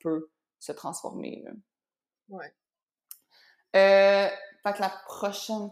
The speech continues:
Speaker 1: question, on dirait que je te laisse toujours les plus longues.
Speaker 2: <laughs> Ouais, c'est ça, c'est les plus longues, c'est pas
Speaker 1: <laughs>
Speaker 2: grave.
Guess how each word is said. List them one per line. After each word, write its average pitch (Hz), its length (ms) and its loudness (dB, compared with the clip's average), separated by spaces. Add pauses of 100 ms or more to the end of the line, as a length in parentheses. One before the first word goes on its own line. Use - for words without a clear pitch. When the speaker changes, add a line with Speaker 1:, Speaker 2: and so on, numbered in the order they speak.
Speaker 1:
question, 202 580 -10 (120)
on 196 60 -4
dirait 196 100 -2
que 220 60 -8
je 202 60 -2
te 165 40 2
laisse 170 140 -2
toujours 185 220 -6
les 175 140 -4
plus 175 200 -10
longues. 220 240 -8 (600)
Speaker 2:
<laughs> - 760 -8
Ouais, 262 140 0
c'est 240 100 -6
ça, 220 220 -6
c'est 208 80 -6
les 190 160 -4
plus 208 140 -8
longues, 190 300 -6
c'est 285 120 -12
pas 214 140 -4
Speaker 1:
<laughs> - 20 -8
Speaker 2:
grave. 165 240 -10